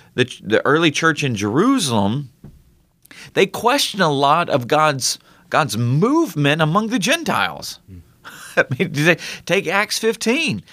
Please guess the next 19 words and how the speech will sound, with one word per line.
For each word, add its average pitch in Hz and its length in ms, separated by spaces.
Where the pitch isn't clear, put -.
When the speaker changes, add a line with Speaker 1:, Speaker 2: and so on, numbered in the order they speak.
Speaker 1:
Um, 104 200
they, 127 140
they 208 260
actually 196 280
wanted 185 260
to 127 60
squat. 202 420
I 156 40
mean, 131 200
now 113 220
there's 123 320
this 113 180
huge 190 560
Jerusalem 214 580
council, 175 760
Speaker 2:
Mm-hmm. 90 600
Speaker 1:
but 165 120
it 185 40
was 160 180